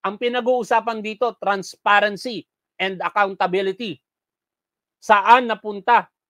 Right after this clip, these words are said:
Ngayon, sa pag-iimbestiga, kung sakaling magkaroon, diyan natin malalaman kung merong kaso.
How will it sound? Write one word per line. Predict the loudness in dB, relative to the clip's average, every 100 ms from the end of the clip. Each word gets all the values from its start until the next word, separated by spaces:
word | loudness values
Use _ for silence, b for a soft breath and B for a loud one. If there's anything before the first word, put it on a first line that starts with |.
| _ _ _ _ _ _ _ _ _ _ _
Ngayon, | 0 0 0
sa | -6
pag-iimbestiga, | -8 -10 -10 -10 -10 0 0 0
kung |
sakaling | -6 0 0 0
magkaroon, | -6 -4 -4 -6 -10 -6
diyan | -4 -2
natin | -4 -4 -6
malalaman | -2 -2 -2 -6 -10
kung | -16 -10
merong | -8 -8
kaso. | -10 -16 -16 -20